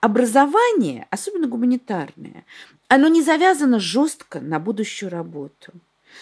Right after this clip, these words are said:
Вот когда я училась, м, существовала, там, в советское время существовала такая вещь, как распределение. Да? Ты закончил вуз, и государство тебя распределяет там на три года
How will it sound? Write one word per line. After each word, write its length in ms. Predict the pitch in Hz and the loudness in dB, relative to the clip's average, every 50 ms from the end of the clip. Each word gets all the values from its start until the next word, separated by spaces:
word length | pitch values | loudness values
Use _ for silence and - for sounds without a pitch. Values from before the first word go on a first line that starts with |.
| - _ | -20 _
Вот 100 | - - | -16 -6
когда 200 | - 247 226 254 | -4 0 2 2
я 200 | 262 254 254 247 | 2 4 2 2
училась, 840 | 254 269 262 - - - 440 453 440 370 220 135 139 - - - - _ _ _ _ _ - | 2 0 -2 -4 -2 2 4 4 6 4 2 0 -2 -6 -16 -20 -20 _ _ _ _ _ -10
м, 160 | - 170 185 185 | -6 -4 -4 -2
существовала, 760 | - 220 208 - - 214 - - 226 220 240 302 403 415 302 | -2 -2 -2 -2 -4 -6 -4 -2 0 0 2 2 2 0 0
там, 140 | - 196 196 | -2 -4 -2
в 40 | |
советское 360 | - 226 240 226 - - - 254 | 0 0 0 0 0 -4 -6 -2
время 260 | - 508 539 523 415 | -2 0 0 -2 -2
существовала 640 | - 277 - - 240 233 - 220 - 392 453 440 | -4 -6 -6 -6 -6 -6 -4 -2 0 2 2 2
такая 320 | - - - - 339 - 247 | 0 -2 -4 -2 -2 -2 -2
вещь, 180 | 214 277 269 | -2 -4 -4
как 180 | - - - - | -6 -8 -8 -8
распределение. 1000 | 180 - - 185 175 147 180 214 208 196 214 185 156 135 127 120 113 - - - _ _ _ _ _ _ _ _ _ | -10 -6 -6 -6 -4 -2 0 0 2 2 2 2 0 0 -4 -8 -12 -14 -18 -20 _ _ _ _ _ _ _ _ _
Да? 180 | - 320 381 349 - - - _ _ | -2 0 0 -2 -6 -12 -20 _ _
Ты 140 | - 339 277 | 2 2 4
закончил 720 | 233 226 196 - - 190 151 110 127 - - 139 120 135 | 4 2 0 0 0 -2 -2 -2 -2 -6 -8 -8 -8 -8
вуз, 640 | 147 156 143 147 170 202 269 415 466 - - - - - _ _ _ _ - | -6 -4 -2 0 0 4 4 4 4 2 -2 -12 -18 -20 _ _ _ _ -4
и 80 | 240 | -2
государство 640 | 202 180 208 - 220 190 254 285 466 466 - - 320 - | 0 0 0 0 2 4 4 6 6 4 2 -4 -8 -6
тебя 300 | - 190 165 190 233 311 | -6 -2 2 2 4 4
распределяет 1200 | 311 285 - - - 214 185 165 190 196 185 170 170 170 160 143 135 131 127 123 _ _ - - _ _ _ _ _ | 2 0 -4 -6 -8 -8 -4 -2 -2 0 2 2 4 4 4 2 0 -2 -6 -10 _ _ -20 -20 _ _ _ _ _
там 300 | - 151 147 139 147 147 | 0 2 2 2 2 2
на 140 | 165 180 185 | 2 2 2
три 200 | 185 - 175 160 | 2 0 -4 -4
года 520 | 139 139 156 160 160 156 143 127 120 120 | -4 -2 0 0 2 0 0 -2 -8 -14